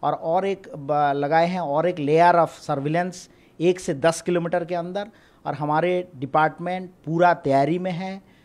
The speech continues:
हमारे आशा कर्मी जो हैं, वो घर घर जाके सेंसिटाइज कर रहे हैं। आईसी एक्टिविटी बढ़ा दिया गया है और व्हीकल म-, में भी हम लोग प्रचार प्रसार में लगे हैं कि ये फ्लू के, अ, बारे में, अ,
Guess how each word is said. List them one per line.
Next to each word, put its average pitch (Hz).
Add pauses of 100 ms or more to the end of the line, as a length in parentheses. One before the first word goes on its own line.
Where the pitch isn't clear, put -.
(160)
हमारे 160
आशा 139
कर्मी 180
जो 175
हैं, 170
वो 156
घर 147
घर 165
जाके 151
सेंसिटाइज 160
कर 175
रहे 185
हैं। 190 (340)
आईसी 165
एक्टिविटी 165
बढ़ा 127
दिया 175
गया 185
है 185 (360)
और 147
व्हीकल 160 (180)
म-, 160
में 165
भी 185
हम 151
लोग 165
प्रचार 160
प्रसार 156
में 156
लगे 143
हैं 180
कि 185 (300)
ये 156
फ्लू 175
के, 185
अ, 156
बारे 139
में, 180
अ, -